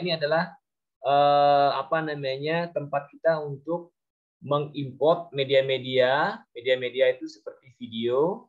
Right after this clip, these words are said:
kemudian audio, eh, ya, media audio ataupun gambar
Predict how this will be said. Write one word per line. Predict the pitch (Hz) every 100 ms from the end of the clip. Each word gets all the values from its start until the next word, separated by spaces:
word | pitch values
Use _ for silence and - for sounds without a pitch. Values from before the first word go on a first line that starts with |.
| _ 113
kemudian | 120 123 117 117 117
audio, | - 117 113 113 113 120 151 180 _ _ _ _ _ _ -
eh, | 113 113 113 110 113 113
ya, | 139 190 -
media | 107 120 90
audio | 117 139 131
ataupun | 143 139 165 160
gambar | 170 139 156